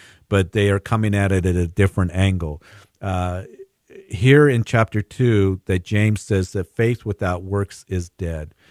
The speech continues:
Um, he is emphasizing the evidence of faith in our lives. That's what he was doing with Abraham there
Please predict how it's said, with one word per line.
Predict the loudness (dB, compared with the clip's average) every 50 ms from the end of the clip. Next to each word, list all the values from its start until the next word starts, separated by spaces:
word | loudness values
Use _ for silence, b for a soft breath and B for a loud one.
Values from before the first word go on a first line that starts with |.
| b b b b b -14
Um, | -12 -10 -8 -8 -8 -10 -12 -16
he | -20 -20 -20 -8 -4 0 0 0 0 0
is | -2 -2 -2 -2 -4 -4 -6
emphasizing | -4 -4 -4 -4 -6 -6 -6 -6 -6 -6 -4 -4 -4 -6 -6 -6 -8 -8 -8 -8 -8 -8
the | -6 -8 -8 -6 -2
evidence | -2 0 0 0 0 -2 -2 -2 -2 -4 -6 -6
of | -6 -6 -6 -6
faith | -6 -6 -2 -2 -2 -2 -2 -4 -4
in | -4 -2
our | -2 -2 -2
lives. | -2 -2 -2 -2 -4 -6 -6 -4
That's | -4 -4 -4 -2
what | 0 0 2 2
he | 2 4 4
was | 2 2 2
doing | 2 2 2 4 4
with | 2 2 2 2
Abraham | 0 0 0 0 0 0 0 0 0 0 0 -2 -2
there | -2 0 0 0 -2